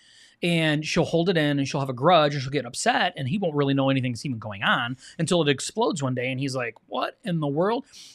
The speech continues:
And it's important that we talk about, like, "Look, you know, that was a boundary and you crossed it and I, we need to talk about this." And it's not about being an emotional upsetness. It's about, like, "Listen, we need to agree on the boundaries so we don't have to keep crossing this each and every time."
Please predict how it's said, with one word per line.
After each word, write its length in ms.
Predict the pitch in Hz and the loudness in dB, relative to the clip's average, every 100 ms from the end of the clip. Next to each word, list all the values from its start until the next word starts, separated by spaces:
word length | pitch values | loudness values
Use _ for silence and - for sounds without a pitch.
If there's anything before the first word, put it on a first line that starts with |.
| - | -2
And 80 | 208 | 0
it's 100 | 208 | 0
important 380 | 220 262 330 311 | 0 2 0 0
that 60 | |
we 100 | 196 | -2
talk 320 | 165 - 240 | 0 0 2
about, 200 | 220 175 | 4 2
like, 240 | 160 147 139 | 4 0 0
"Look, 320 | 214 294 - | 0 0 0
you 80 | 170 | -2
know, 260 | 170 185 190 _ _ | -2 -2 -6 _ _
that 160 | - - | -2 0
was 100 | 285 | -2
a 40 | |
boundary 400 | 170 160 202 214 | 0 2 2 2
and 80 | 196 | 0
you 80 | 156 | -2
crossed 400 | - 123 151 - | -2 -4 -2 0
it 200 | 277 277 | 0 0
and 240 | 180 160 156 - | -2 -2 -2 -4
I, 80 | 165 | -2
we 140 | 175 | 0
need 160 | 196 151 | 0 -2
to 60 | |
talk 200 | 151 139 | -4 -4
about 200 | 131 120 | -6 -10
this." 300 | - 107 - - | -12 -14 -12 -6
And 80 | |
it's 160 | 165 - | -4 -2
not 160 | 202 247 | -2 2
about 300 | 220 208 170 | 2 2 0
being 180 | 180 | -2
an 80 | 165 | 0
emotional 500 | 143 143 147 - 131 | 0 2 0 -2 -10
upsetness. 600 | 127 - - - 139 127 - - - | -8 -2 -2 -2 -10 -10 -14 -10 -6
It's 120 | 185 | 2
about, 220 | 180 175 | 2 4
like, 300 | 160 147 - | 2 0 -2
"Listen, 300 | 190 247 160 | -2 -2 -2
we 80 | 175 | -2
need 160 | 240 233 | -2 -2
to 100 | 170 | -4
agree 380 | 139 135 208 | -4 -2 0
on 100 | 196 | 0
the 60 | 139 | -2
boundaries 500 | 147 277 214 131 135 | -2 -2 -2 -4 -4
so 100 | - | -4
we 160 | 151 143 | -4 -2
don't 200 | 147 - | -4 -6
have 300 | - 196 - | -4 -2 -4
to 80 | 135 | -10
keep 240 | - 139 | -10 -10
crossing 460 | - 139 131 127 120 | -6 -6 -6 -6 -8
this 220 | 120 - - - - | -8 -12 -18 -20 -6
each 160 | 165 139 | -4 -2
and 80 | |
every 140 | 147 127 | -2 -2
time." 380 | - 202 139 | -4 -2 -4